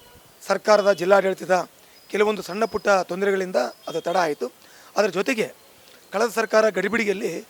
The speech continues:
ಫೈಬರ್ ಪುತ್ಥಳಿಯನ್ನು ಮಾಡಿತ್ತು. ಹಾಗಾಗಿ ಬಳ್ಳಾರಿ ಜಿಲ್ಲಾ ಕುರುಬರ ಸಂಘ, ನಮ್ಮ ಕ್ರಾಂತಿವೀರ ಸಂಗೊಳ್ಳಿ ರಾಯಣ್ಣ ಯುವಕ ಸಂಘ, ಅದರ ಜೊತೆಗೆ ಬಳ್ಳಾರಿ ಜಿಲ್ಲಾ ಯುವ ಕುರುಬರ ಸಂಘ, ಹಾಲು ಮತ ಮಹಾಸಭಾ, ನಾವೆಲ್ಲ ಸೇರ್ಕೊಂಡು ಚರ್ಚೆ ಮಾಡಿ, ಇಲ್ಲ ಇದು ಆ ಬಳ್ಳಾರಿಯಲ್ಲಿ ಬಿಸಿಲು ಜಾಸ್ತಿ ಇರೋದ್ರಿಂದ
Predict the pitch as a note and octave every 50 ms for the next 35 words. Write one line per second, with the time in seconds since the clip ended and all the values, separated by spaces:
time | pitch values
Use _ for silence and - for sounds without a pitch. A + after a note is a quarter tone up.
0 | - - - - - - - - G#3+ A#3 B3 B3+ B3+ A3 - A3 - A3 G#3+ G#3
1 | G#3 G#3+ G#3 F#3 - A3+ - - - - _ _ - - - - - - - F3+
2 | G#3 G#3+ A3+ A3 G#3+ G#3+ D#3 E3+ F#3+ A3 A#3 A3+ G#3 G#3+ A3 G#3+ G#3 G#3 G3+ F#3
3 | G3 F3+ - F#3 F3+ F#3 G3+ A3 A#3+ - - - - - - - - - - -
4 | - - - - - F#3+ G3 F#3 - - F#3 G#3+ F#3 G#3+ A3 G#3 F#3+ - F#3+ G3
5 | G3 G3 G3 F#3 F#3 F#3+ F#3 F#3 F3+ F3+ - - F#3 - F3+ F#3 F#3 G3 B3 -
6 | - - - - - - - - - - F3+ F#3 E3+ G3 G3 A3 G#3 E3 E3+ F3+
7 | G3 A3 G#3 G3+ G3+ G#3 G3+ F#3 F3+ F3+ G3+ F#3+ F3+ F#3 F3 - F3 F#3 F#3 G3
8 | A#3+ - - _ - - - - - - - - - - - - - D#3 F3 G#3
9 | A3+ G#3 G3+ - G3+ F3 E3+ E3 E3 - F3 D3+ C3+ - - - - _ - -
10 | - - - G3 G3+ F#3+ G#3 A#3 B3 G#3+ - A#3 A3 - A3+ G3 - - E3+ -
11 | - A3+ G#3 F#3 F3 E3+ - A3+ A3 - - - - - - - - - - -
12 | F3+ G#3 G#3+ G#3 G3+ F#3 F#3+ F#3+ F#3 F3 E3 - - - - - - - - -
13 | - F3 F3+ C#3+ E3+ F3+ G#3 A3 A3+ A3+ A3 A3 G#3+ G#3 E3 F#3 F3 G#3 A3 F3+
14 | G3+ G3 F#3 - G#3 G3 G3 F3+ F3+ F#3 F#3 F#3